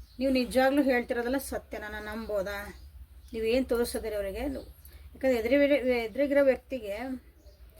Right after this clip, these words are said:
ಎದ್ದಿರೋ ವ್ಯಕ್ತಿ ನಾವೇನು ತೋರಿಸ್ಕೊಡ್ತೀವಿ, ನಾವು ಹೆಂಗೆ ಅದೇವಿ, ಏನು ಮಾಡ್ತೀವಿ, ನಾವು ಅದನ್ನಷ್ಟೇ ನೋಡ್ತಾರೆ ಅವರು.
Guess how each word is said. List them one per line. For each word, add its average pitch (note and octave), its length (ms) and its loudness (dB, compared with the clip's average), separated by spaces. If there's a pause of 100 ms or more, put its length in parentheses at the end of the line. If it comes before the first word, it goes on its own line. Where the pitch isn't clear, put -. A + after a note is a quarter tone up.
(220)
ಎದ್ದಿರೋ C4 400 6
ವ್ಯಕ್ತಿ A#3+ 680 -2 (240)
ನಾವೇನು C4 440 4
ತೋರಿಸ್ಕೊಡ್ತೀವಿ, B3+ 720 0
ನಾವು A#3+ 160 -4
ಹೆಂಗೆ B3 260 -2
ಅದೇವಿ, A3+ 260 -4
ಏನು A#3+ 240 -4
ಮಾಡ್ತೀವಿ, A3 280 -6
ನಾವು A3+ 200 -10
ಅದನ್ನಷ್ಟೇ B3+ 400 -2
ನೋಡ್ತಾರೆ B3+ 360 -2
ಅವರು. F#3+ 140 -4